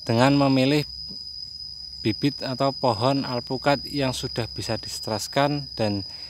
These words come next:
yang belum bisa disetraskan. Teman-teman akan tonton di video saya selanjutnya. Jadi, saya ini hanya penjelasan seperti itu. Semoga video saya bermanfaat dan teman-teman penjelasan saya insya Allah paham. Kalau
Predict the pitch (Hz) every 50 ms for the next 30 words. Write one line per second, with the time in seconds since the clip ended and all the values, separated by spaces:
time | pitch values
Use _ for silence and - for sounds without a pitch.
0 | - - - 120 120 117 117 110 - - 107 120 123 123 110 117 - - 127 123
1 | - - 107 - - - 113 107 - - - 139 131 120 113 107 110 107 110 107
2 | 110 113 117 127 127 120 120 117 - - 120 113 - 120 117 113 120 123 117 -
3 | 110 - - 113 104 - - - 107 104 95 - - 107 113 113 - - 117 110
4 | 107 98 95 95 110 117 113 101 98 - - 95 - 139 151 143 - - - -
5 | - - - - - - - - 123 127 135 143 143 147 143 139 131 120 117 110
6 | - 117 110 110 107 107 104 - 139 143 131 - - 123 120 120 120 117 113 -
7 | 139 156 175 180 165 - - - - - - - - 139 135 131 - - 127 120
8 | - 131 117 - - 123 120 117 113 113 110 110 - - 117 117 117 117 113 113
9 | 113 - - - - - - 113 107 104 101 - - 107 104 110 123 131 147 147
10 | - 127 117 113 107 110 110 110 107 110 107 110 110 - - 117 110 101 104 107
11 | 101 - - 104 104 98 - 110 107 104 104 104 98 - - - - - - -
12 | - 117 107 - 120 107 104 104 104 104 98 - - 110 98 90 98 120 139 147
13 | 156 151 147 131 117 117 113 113 110